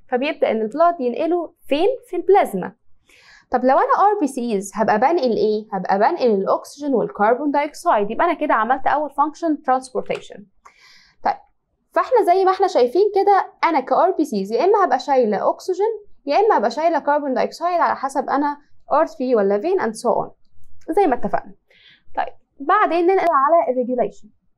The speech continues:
بالنسبه للريجوليشن اول حاجه هو بيعمل ريجوليتس للبروسيس اوف ميتابوليزم. ازاي؟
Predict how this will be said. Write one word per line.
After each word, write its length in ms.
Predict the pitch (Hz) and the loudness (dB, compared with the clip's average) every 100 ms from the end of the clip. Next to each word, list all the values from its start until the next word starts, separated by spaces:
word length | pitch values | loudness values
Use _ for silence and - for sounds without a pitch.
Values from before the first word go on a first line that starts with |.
| - _ _ 254 | -20 _ _ -2
بالنسبه 360 | 269 440 - 427 | 0 0 2 2
للريجوليشن 760 | 339 277 247 247 359 - 403 359 | 2 0 0 2 0 0 -2 0
اول 280 | 349 370 330 | 0 2 0
حاجه 320 | - 302 320 | -2 -4 -2
هو 180 | 294 226 | -2 -2
بيعمل 480 | 208 277 302 277 214 | -2 -6 -2 -2 -2
ريجوليتس 640 | 202 214 233 294 311 - 226 | -4 -4 -2 -4 -4 -12 -8
للبروسيس 880 | 254 285 - 220 214 269 277 277 | -6 -6 -6 -8 -4 -2 -2 -6
اوف 220 | - 220 208 | -4 -4 -2
ميتابوليزم. 960 | 196 254 269 285 233 202 180 175 175 180 _ _ _ - _ _ 220 | -2 -2 -2 -8 -4 -4 -4 -6 -14 -16 _ _ _ -20 _ _ -4
ازاي؟ 540 | 202 202 202 175 175 | -2 0 2 2 -2